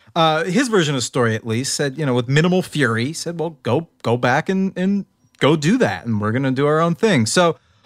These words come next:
uh, according to Eddie, Sammy quit in an egotistical huff because he wanted to go do his own thing rather than sublimate his artistic vision with Van Halen.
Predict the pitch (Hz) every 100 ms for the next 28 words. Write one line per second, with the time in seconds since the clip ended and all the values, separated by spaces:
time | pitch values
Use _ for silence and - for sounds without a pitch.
0 | 117 165 170 170 - _ _ _ - 135
1 | 196 202 208 208 214 185 - 123 131 139
2 | - 139 143 113 127 139 139 - 151 -
3 | 139 - 113 110 - 104 104 101 117 113
4 | 117 113 113 110 113 123 - 123 101 95
5 | 95 101 98 95 92 - 127 120 117 107
6 | 110 104 - 120 123 - 110 101 110 107
7 | _ _ - 120 120 123 120 151 165 113
8 | 101